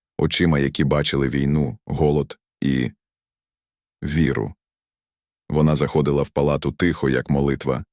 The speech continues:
і приносила з собою пахучі трави, чебрець, м'ята,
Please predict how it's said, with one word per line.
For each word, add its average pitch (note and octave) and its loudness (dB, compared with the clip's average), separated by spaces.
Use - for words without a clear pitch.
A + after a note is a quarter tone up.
і E2+ 2
приносила D2+ 2
з - -4
собою C#2 0
пахучі D2+ 0
трави, C#2 -2
чебрець, D2+ 0
м'ята, D2+ 0